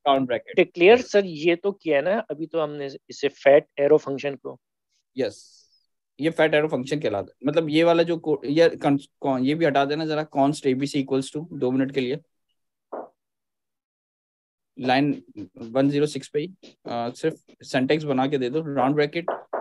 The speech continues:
Speaker 1: फैट एरो function का, अ, syntax बना के दे दो मुझे। हाँ।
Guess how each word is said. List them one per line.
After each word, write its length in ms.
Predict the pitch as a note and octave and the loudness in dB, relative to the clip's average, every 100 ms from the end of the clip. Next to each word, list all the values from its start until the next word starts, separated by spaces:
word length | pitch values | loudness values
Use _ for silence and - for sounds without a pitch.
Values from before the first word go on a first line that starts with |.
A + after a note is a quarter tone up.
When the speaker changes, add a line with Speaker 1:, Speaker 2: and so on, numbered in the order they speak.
| - _ | -10 _
Speaker 1:
फैट 460 | _ _ - C#3+ | _ _ -4 0
एरो 120 | C#3+ | 0
function 260 | D3 C3 D3 | 0 -2 -2
का, 460 | D3 C#3 - A#2 A#2 | -2 -2 -4 -6 -8
अ, 40 | |
syntax 400 | A2+ A#2 B2 A#2+ | -10 -8 -8 -8
बना 160 | G2+ G2+ | -10 -10
के 80 | |
दे 120 | - F#2 | -10 -10
दो 100 | F#2 | -10
मुझे। 320 | F#2 F#2 - - - _ _ _ _ _ _ - _ _ _ _ | -10 -12 -14 -20 -20 _ _ _ _ _ _ -20 _ _ _ _
हाँ। 120 | - | -18